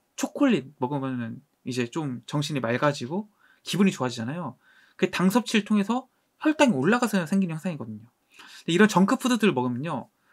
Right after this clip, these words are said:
반짝 올라갔다가 뚝 떨어집니다. 그런데 여러분들 거꾸로 식사법 하시면요, 이 혈당이 안정적으로 오랫동안 유지된다라는 거죠. 아홉 번째, 성격이 온화해진다.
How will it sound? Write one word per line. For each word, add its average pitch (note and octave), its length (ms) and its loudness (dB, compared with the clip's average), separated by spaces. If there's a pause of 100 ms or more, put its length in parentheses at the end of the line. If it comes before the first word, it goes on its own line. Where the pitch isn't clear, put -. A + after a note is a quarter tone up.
(200)
반짝 G#3 520 4
올라갔다가 D3+ 680 -2 (400)
뚝 C4+ 220 -6
떨어집니다. D3 640 -2 (680)
그런데 F#3+ 280 6
여러분들 E3 280 4
거꾸로 D#3 300 0
식사법 F#3 300 -2
하시면요, F3+ 600 -2 (540)
이 D#3 100 -4
혈당이 G#3 680 4
안정적으로 D#3+ 920 2 (420)
오랫동안 E3+ 680 2 (400)
유지된다라는 C#3 640 -4
거죠. A#2+ 260 -14 (1500)
아홉 G3 240 8
번째, C#3+ 400 -2 (340)
성격이 A#3+ 640 6
온화해진다. D3 760 -4